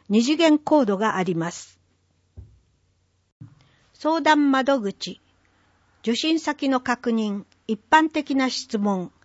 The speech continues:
県民サポートセンター、電話零五七零七八三七七零、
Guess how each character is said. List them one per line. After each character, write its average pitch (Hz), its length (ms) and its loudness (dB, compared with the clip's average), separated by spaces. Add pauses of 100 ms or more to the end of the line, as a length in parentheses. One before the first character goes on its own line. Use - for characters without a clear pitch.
(640)
県 330 240 -2
民 320 200 2
サ 294 200 -2
ポ 285 180 4
ー 277 60 4
ト 262 140 0
セ 247 180 0
ン 220 100 -2
タ 180 380 -4 (440)
ー、 185 40 -10
電 247 260 2
話 214 240 -2 (400)
零 302 320 2
五 269 400 2
七 226 380 2
零 214 340 -4 (240)
七 269 340 2
八 - 380 -6
三 202 380 -4 (320)
七 254 320 2
七 269 400 2
零、 196 280 -4